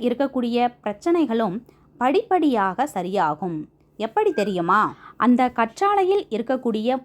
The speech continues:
முள் உங்கள் வீட்டில் இருக்கும் எதிர்மறை ஆற்றலை அழிக்கக்கூடியது, கண் திருஷ்டியை அழிக்கக்கூடியது. கெட்ட எண்ணத்தோடு அடுத்தவர்கள் உங்களை பார்த்தால் அந்த பொறாமை குணத்தால் வரக்கூடிய கெட்டதை அழித்துவிடும்.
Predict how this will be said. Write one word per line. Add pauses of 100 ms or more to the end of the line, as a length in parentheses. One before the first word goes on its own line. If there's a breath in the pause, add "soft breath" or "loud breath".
(140)
முள் (520 soft breath)
உங்கள்
வீட்டில்
இருக்கும் (200)
எதிர்மறை (160)
ஆற்றலை (160)
அழிக்கக்கூடியது, (580 soft breath)
கண்
திருஷ்டியை (240)
அழிக்கக்கூடியது. (540 soft breath)
கெட்ட (200)
எண்ணத்தோடு (840 soft breath)
அடுத்தவர்கள் (100)
உங்களை (140)
பார்த்தால் (340 soft breath)
அந்த (120)
பொறாமை
குணத்தால்
வரக்கூடிய (240)
கெட்டதை (220)
அழித்துவிடும்.